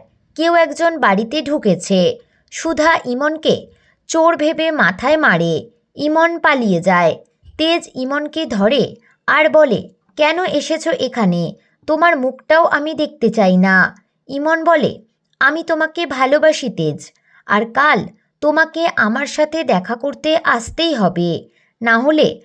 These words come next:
বাড়ির সবাইকে সব সত্যি জানিয়ে দেব।" তেজ ভয় পায়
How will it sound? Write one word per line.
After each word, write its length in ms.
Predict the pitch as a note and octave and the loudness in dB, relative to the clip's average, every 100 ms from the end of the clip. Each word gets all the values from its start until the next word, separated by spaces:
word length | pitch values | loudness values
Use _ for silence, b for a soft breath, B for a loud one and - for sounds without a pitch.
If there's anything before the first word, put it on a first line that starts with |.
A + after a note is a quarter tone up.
| b b | b b
বাড়ির 320 | A#3+ A3+ G#3+ | 0 2 2
সবাইকে 640 | A3 - D4 D#4+ D#4+ D#4+ E4 | -2 -2 0 2 0 -4 -6
সব 300 | - C#4 D#4 | 0 -2 -2
সত্যি 480 | - D#4+ D#4 E4 E4+ | -6 -6 -6 -6 -2
জানিয়ে 360 | D#4+ A#3 F#3 | 0 2 0
দেব।" 460 | E3+ F3+ F#3 F#3 - b b b b | 0 0 2 4 2 b b b b
তেজ 280 | D4 E4 D#4+ | 0 0 0
ভয় 260 | A#3+ B3 F#3 | 0 2 2
পায় 400 | F#3 F3 E3+ | 2 2 2